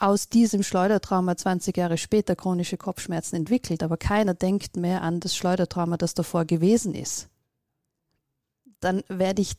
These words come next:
das momentane Symptom nicht lösen können, wenn ich mir die Ursache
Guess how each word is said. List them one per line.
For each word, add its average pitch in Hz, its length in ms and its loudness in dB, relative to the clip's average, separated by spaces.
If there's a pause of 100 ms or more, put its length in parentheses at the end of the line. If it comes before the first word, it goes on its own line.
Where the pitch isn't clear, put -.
(420)
das - 300 -2
momentane 202 560 2
Symptom 202 420 0
nicht 202 300 0
lösen 196 480 2
können, 214 340 0
wenn 180 180 0
ich 175 200 -2
mir 180 160 0
die 185 100 -2
Ursache 208 640 2